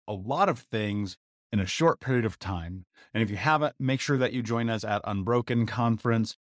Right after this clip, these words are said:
this November. Go to unbroken con dot com to sign up. It's absolutely free. And the biggest theme, honestly, that I took away in thinking about this process of healing, of self-love, of growth, of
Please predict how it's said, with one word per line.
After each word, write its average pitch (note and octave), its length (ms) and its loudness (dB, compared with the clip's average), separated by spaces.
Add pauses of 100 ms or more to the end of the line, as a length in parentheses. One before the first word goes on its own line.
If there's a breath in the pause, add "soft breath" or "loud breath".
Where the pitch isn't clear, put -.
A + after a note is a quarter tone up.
(160)
this F#2+ 180 -6
November. A2+ 500 2
Go G2+ 140 0
to G2 160 -2
unbroken G2+ 480 0
con F#2+ 500 -2
dot F#2 260 -2
com A2+ 360 2
to F#2 80 -4
sign F2+ 280 -4
up. G2+ 180 -4
It's - 140 -6
absolutely F#2 420 -4
free. A2+ 420 2 (560 loud breath)
And B2 320 0
the C3+ 140 0 (360)
biggest F3 440 0
theme, B2 500 0
honestly, A2+ 460 0
that G2+ 120 0
I F#2+ 100 2
took - 240 -8
away G#2 420 -2
in F#2+ 180 -4
thinking A2+ 380 0
about G2 260 0
this G2 180 -6
process G#2 540 0
of F2 160 -4
healing, A#2+ 460 2
of F2+ 100 -4
self-love, A2 600 0
of F2 160 -10
growth, A2+ 420 2
of F#2 200 -4